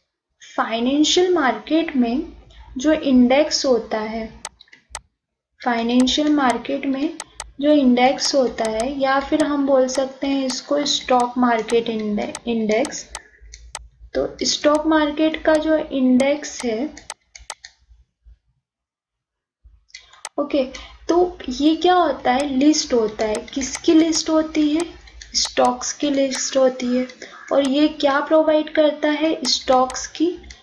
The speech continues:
information provide करता है। अब किस form में information provide करता है?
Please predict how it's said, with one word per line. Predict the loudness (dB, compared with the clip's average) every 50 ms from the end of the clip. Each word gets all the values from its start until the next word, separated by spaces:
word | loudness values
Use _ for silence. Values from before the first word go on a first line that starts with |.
| _ _ _ 0
information | 4 4 6 4 4 2 2 4 4 4 4 4 2 2 0 0 0 2
provide | 2 2 2 2 2 2 2 0 -2
करता | -4 -2 -2 -2 -4 -4 -8 -10
है। | -8 -8 -10 -10 -6 -4
अब | -4 -4 -4 -8 -2 0
किस | 2 2 2 0 -2 -2
form | 0 2 2 2 2
में | 4 4 4
information | 4 4 2 0 0 0 0 0 0 0 0 2 0 0 2 2
provide | 2 2 2 4 2 0 0 -2 -2 -2
करता | 0 0 0 0 -2 -4 -4
है? | -4 -4 -4 -4